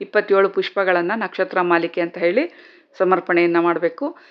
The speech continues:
ಇದರ ಜೊತೆಗೆ ನಕ್ಷತ್ರ ಮಾಲಿಕಾ ಸ್ತೋತ್ರ, ವಿಜಯದಾಸರ ಸ್ತೋತ್ರ, ಅವರ ಆರಾಧನೆ ಉತ್ತನ ದ್ವಾದಶಿ ಬರ್ತಾ ಇದೆ. ನಾವು ಈಗಲಿಂದಲೇ ಪ್ರತಿನಿತ್ಯವೂ ಸ್ಮರಿಸಿ ಬದುಕಿರೋ ದಿವ್ಯ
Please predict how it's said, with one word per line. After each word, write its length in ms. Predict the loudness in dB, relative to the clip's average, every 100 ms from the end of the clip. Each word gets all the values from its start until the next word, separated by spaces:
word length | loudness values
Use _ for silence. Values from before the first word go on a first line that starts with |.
| _
ಇದರ 260 | -2 2 2
ಜೊತೆಗೆ 400 | 0 -2 0 0
ನಕ್ಷತ್ರ 400 | -2 -4 -4 -2
ಮಾಲಿಕಾ 400 | 0 0 0 -4
ಸ್ತೋತ್ರ, 400 | -2 -2 2 0
ವಿಜಯದಾಸರ 680 | 0 0 0 2 0 -2 -6
ಸ್ತೋತ್ರ, 400 | -4 -4 -2 -2 -4 -12 _ -4
ಅವರ 160 | 0 2
ಆರಾಧನೆ 420 | 4 2 2 2
ಉತ್ತನ 300 | 0 0 0
ದ್ವಾದಶಿ 400 | 2 2 2 0
ಬರ್ತಾ 280 | -6 -6 -6
ಇದೆ. 480 | -4 -4 -6 -20 _ 0
ನಾವು 240 | 2 2
ಈಗಲಿಂದಲೇ 580 | 2 2 2 4 2 2
ಪ್ರತಿನಿತ್ಯವೂ 800 | 0 -4 -4 -2 2 2 2 0
ಸ್ಮರಿಸಿ 380 | -2 -2 -2
ಬದುಕಿರೋ 600 | -2 -4 -4 -4 0 0
ದಿವ್ಯ 320 | 0 -2 -2